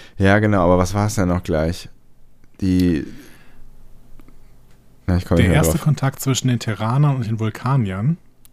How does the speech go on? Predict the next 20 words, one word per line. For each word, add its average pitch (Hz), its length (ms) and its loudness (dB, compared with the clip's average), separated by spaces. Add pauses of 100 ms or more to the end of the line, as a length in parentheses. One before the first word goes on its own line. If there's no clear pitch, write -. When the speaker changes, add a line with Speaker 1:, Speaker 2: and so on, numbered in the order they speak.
Speaker 1:
Ach 117 120 4
so, 165 280 4
genau, 113 380 6
Speaker 2:
Bei 92 60 4
dem 92 80 0
Speaker 1:
richtig. 127 320 4
Speaker 2:
die - 60 -6
Terraner 117 460 2
dann 135 160 2
alle 131 200 0
umgebracht 120 560 0
haben. 87 240 -8
Speaker 1:
Richtig, 101 600 0
ja, 95 240 4
sie 95 180 -4
wollten 101 220 4
mal 87 100 4
ein 85 80 0
Zeichen 87 300 0
setzen. 85 400 -4